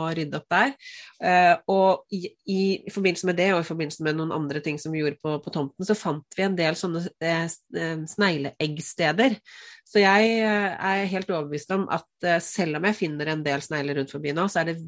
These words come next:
vesentlig mindre enn det var i fjor, fordi at jeg fikk, eh, jeg tror, altså,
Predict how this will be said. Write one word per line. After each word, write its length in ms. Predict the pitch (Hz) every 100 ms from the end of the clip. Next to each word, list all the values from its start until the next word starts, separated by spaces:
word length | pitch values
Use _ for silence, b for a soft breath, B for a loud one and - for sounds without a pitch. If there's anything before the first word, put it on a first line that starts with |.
| 165
vesentlig 480 | 139 135 160 170 160
mindre 240 | 139 143
enn 100 | 147
det 60 | 147
var 160 | 139
i 60 | 143
fjor, 180 | 180 185
fordi 400 | 190 160 160 165
at 160 | - - -
jeg 80 | 156
fikk, 340 | - - - 165
eh, 180 | 160 156 B B B -
jeg 120 | 175
tror, 300 | 185 175 - _ _
altså, 300 | 170 160 127